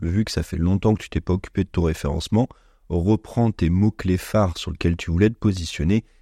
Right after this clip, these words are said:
et vérifie à quelle position tu es à l'heure actuelle. Euh, en fonction de ce que ça a donné, eh bien, si c'est meilleur, ok, on fait rien. Si tu as des mots-clés qui sont descendus, à voir s'il faut que tu fasses quelque chose. Et si t'as des mots-clés qui sont vraiment descendus bien bas, comme en deuxième page,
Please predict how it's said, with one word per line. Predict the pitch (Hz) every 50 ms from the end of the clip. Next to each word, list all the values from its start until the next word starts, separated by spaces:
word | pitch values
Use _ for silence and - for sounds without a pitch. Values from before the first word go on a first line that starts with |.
| _ -
et | - 78 90
vérifie | 85 90 90 82 87 87 - - 107
à | 98 -
quelle | - 85 82
position | - - 82 80 78 78 - - - 110
tu | 104 - - 82 90
es | 92 - -
à | -
l'heure | 76 85 85 82 85
actuelle. | 87 85 - - 95 82 78 82 - _ _ _ _ _ -
Euh, | 69 69 67 69 69 65 - _ -
en | 117
fonction | 117 - - 113 101 - - - 101 87 85 - - -
de | - 80 76
ce | -
que | - - 85
ça | - - -
a | - -
donné, | - - 76 87 110 165 - - _ _ _ _ _ _ _ _ -
eh | - 80
bien, | 78 78 76 71 - - -
si | - - - - 101
c'est | 95 - - 95
meilleur, | 87 90 87 82 85 82 76 - - -
ok, | - 80 80 - - 82
on | 73 76
fait | - - 82
rien. | 80 80 82 95 107 120 123
Si | 117 - - - 107
tu | - - 107
as | 92
des | 90 87 90
mots-clés | 85 85 85 85 - - 92 82
qui | - - -
sont | - - 82 82
descendus, | 82 92 98 92 87 - - 95 92 90 - 92 87 82 - _ _ _ _ _ -
à | - 87 87
voir | 85 92 92 85 87
s'il | - - -
faut | - - -
que | - -
tu | -
fasses | - - -
quelque | - - 82 - -
chose. | - - 101 113 110 98
Et | 85
si | - - -
t'as | - 80
des | 82 80
mots-clés | 80 80 78 - - 98
qui | 87 -
sont | - 82
vraiment | 80 78 - 87 90 90 92 92 85
descendus | 82 78 78 - 78 80 80
bien | 80 87 82 80 80
bas, | 82 82 80
comme | 80 - - -
en | 78
deuxième | - 78 76 76 71 - -
page, | - - 98 101